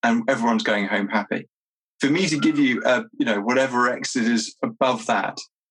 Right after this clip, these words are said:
is fantasy land. And I can tell you, you're gonna get made up answers. What you should ask is, how are you gonna get your ten X back? So how are you gonna get it from a three, four, five million valuation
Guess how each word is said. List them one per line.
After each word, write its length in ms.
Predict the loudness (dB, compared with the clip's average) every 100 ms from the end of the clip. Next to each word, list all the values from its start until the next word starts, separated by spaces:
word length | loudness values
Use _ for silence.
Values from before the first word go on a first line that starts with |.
| _ -4
is 140 | -2
fantasy 580 | -2 0 0 0 -4 -4
land. 360 | -2 -2 -4 -10 _ _ _ _ _ _ 0
And 120 | 0
I 80 | 0
can 160 | -2
tell 200 | 0 2
you, 280 | 4 2 0 _ _ _ _ _ _ _
you're 180 | -2 0
gonna 180 | 0 2
get 160 | 2
made 220 | 2 2
up 120 | 0 2
answers. 600 | 0 0 -4 -8 -10 _ _ _ _ _ _ _
What 200 | -2 0
you 80 | 0
should 180 | 2 2
ask 340 | 2 2 0
is, 160 | -4 -2
how 160 | -2
are 80 | 0
you 160 | 0 0
gonna 200 | 0 0
get 260 | -2 -2
your 100 | -4
ten 280 | -4 -2 0
X 200 | 0 -2
back? 280 | -2 -2 -6 _ _ _ _ _ -8
So 140 | -4
how 140 | 0 0
are 40 |
you 60 | 0
gonna 140 | 0
get 120 | 2
it 160 | 0 0
from 140 | -2
a 20 | -2
three, 300 | 0 0 0
four, 240 | -2 0
five 240 | 2 2
million 200 | 0 -2
valuation 600 | -2 0 0 -2 -2 -4